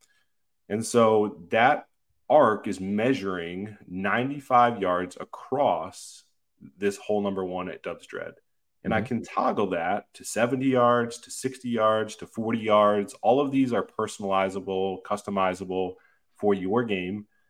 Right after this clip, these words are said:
Speaker 1: And essentially what I've got here is, this is about how wide my driver dispersion is,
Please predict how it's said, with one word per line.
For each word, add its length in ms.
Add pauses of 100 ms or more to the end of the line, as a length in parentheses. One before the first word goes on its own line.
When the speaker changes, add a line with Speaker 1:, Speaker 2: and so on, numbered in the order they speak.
(220)
Speaker 1:
And 100
essentially 380
what 120
I've 140
got 240
here 200
is, 500 (340)
this 180
is 100
about 360
how 140
wide 280
my 120
driver 320
dispersion 500
is, 340